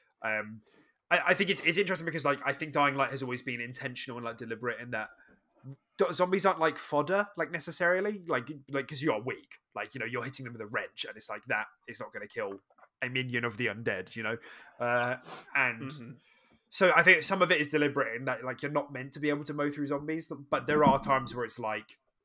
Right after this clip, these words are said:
Speaker 1: you know, they're, like, blocking a path, and it's like, "I need to kill some to get past," and you're like, "I've just been swinging this left to right for forty hits now." <laughs> This got
Speaker 2: Yeah.
Speaker 1: boring quick. Even though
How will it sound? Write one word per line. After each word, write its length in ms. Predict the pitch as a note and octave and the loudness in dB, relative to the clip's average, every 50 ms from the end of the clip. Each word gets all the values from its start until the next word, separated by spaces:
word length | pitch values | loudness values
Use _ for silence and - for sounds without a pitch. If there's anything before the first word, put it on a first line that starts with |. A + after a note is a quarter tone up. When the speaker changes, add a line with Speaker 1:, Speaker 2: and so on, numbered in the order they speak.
| _ _ _ _ _ _ _ _ _ _ _ - | _ _ _ _ _ _ _ _ _ _ _ -4
Speaker 1:
you 80 | C#3 | -2
know, 120 | C3 B2 B2 B2 | -2 0 0 0
they're, 120 | C#3 C#3 | 2 2
like, 180 | C3 C3 B2+ - | 2 2 2 0
blocking 280 | C#3+ C3 - - B2+ B2 | -2 -4 -4 -6 -8 -8
a 40 | A#2 | -6
path, 320 | - - C3 B2 B2 - | -2 0 2 2 0 0
and 60 | A#2+ | -4
it's 100 | A#2 - | -6 -6
like, 120 | - A#2 A#2 A#2 | -6 -6 -6 -8
"I 40 | A#2+ | -8
need 140 | A#2+ A#2 - | -8 -10 -12
to 40 | - | -12
kill 160 | - - A2 | -14 -14 -12
some 220 | G#2 - B2 G#2+ A2 | -8 -6 -6 -6 -6
to 80 | A2 | -8
get 140 | - A2+ - | -10 -12 -8
past," 300 | - A#2 A2 G#2+ G2+ - | -4 -4 -4 -4 -4 -6
and 80 | A#2 G#2+ | -10 -8
you're 80 | G#2+ | -8
like, 140 | G2 G#2 A2 - - | -8 -8 -8 -8 -6
"I've 160 | A#2 A#2 A2 | -4 -4 -4
just 200 | - - A2 - | -6 -8 -10 -12
been 120 | - A#2 G#2+ | -12 -12 -10
swinging 360 | - - B2+ G#2 G#2 G#2 G#2 | -10 -10 -10 -12 -14 -14 -14
this 240 | G2+ G#2 - - - | -14 -14 -14 -12 -12
left 220 | G#2 F#2+ - - | -12 -12 -12 -12
to 80 | - G#2 | -12 -10
right 220 | F#2+ F#2 F#2 - | -10 -10 -10 -12
for 320 | - - G2+ F#2 F2 F2+ E2+ - _ _ _ _ _ _ _ _ _ _ _ _ _ _ - - _ _ _ - - _ _ | -16 -16 -14 -14 -14 -14 -16 -18 _ _ _ _ _ _ _ _ _ _ _ _ _ _ -18 -18 _ _ _ -20 -20 _ _
forty 300 | - B2+ A#2+ A#2 - C#3+ | -10 -8 -8 -8 -8 -8
hits 280 | C3 C3 D3 C#3+ - - | -6 -6 -6 -6 -6 -2
now." 200 | F3+ F#3 - - - - _ _ _ _ | -2 -2 -2 -2 -4 -12 _ _ _ _
<laughs> 360 | E3+ - - - C4 A#3 - - - - - - | -12 -12 4 6 6 6 6 4 -6 -10 0 4
This 160 | G#3+ G#3+ - | 4 8 10
got 160 | E3 D#3+ D#3+ | 10 10 10
Speaker 2:
Yeah. 40 | D#3 | 10
Speaker 1:
boring 300 | E3+ F3 E3 D#3 D3+ C#3+ | 6 6 8 8 6 6
quick. 140 | C#3 D3+ - - - - - | 2 -2 -4 -6 -4 0 4
Even 140 | A3 A#3 | 6 8
though 40 | C4+ | 8